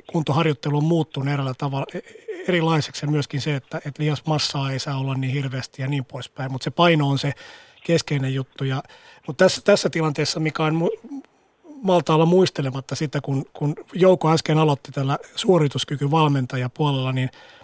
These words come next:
jos mä muistan oikein, että kun me yhdessä tehtiin töitä muutama vuosi sitten ja sä menit Formula ykkösiin, niin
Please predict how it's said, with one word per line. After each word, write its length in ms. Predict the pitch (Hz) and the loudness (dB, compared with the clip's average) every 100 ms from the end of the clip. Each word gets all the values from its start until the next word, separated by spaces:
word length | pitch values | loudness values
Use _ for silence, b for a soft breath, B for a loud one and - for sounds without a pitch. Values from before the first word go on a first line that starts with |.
| B B - | B B -10
jos 120 | 139 | -2
mä 80 | 165 | 4
muistan 360 | 180 - 165 | 4 4 4
oikein, 400 | 170 170 - 139 | 4 4 2 0
että 200 | 135 - 135 | -2 -4 -4
kun 100 | 139 | 0
me 80 | 151 | 4
yhdessä 460 | 165 147 - 143 - - | 4 4 0 -2 -4 -8
tehtiin 360 | - 135 - 143 | -4 -2 -2 2
töitä 320 | 170 156 147 | 6 4 4
muutama 380 | 147 147 143 139 | 0 2 0 0
vuosi 200 | 139 - | 0 -2
sitten 300 | 143 - 135 | -4 -4 -4
ja 60 | |
sä 120 | 131 139 | -4 -2
menit 200 | 139 131 | -2 0
Formula 320 | 156 147 143 | 2 2 2
ykkösiin, 500 | 156 - 131 131 127 | 2 -2 -4 -2 0
niin 200 | 131 | 0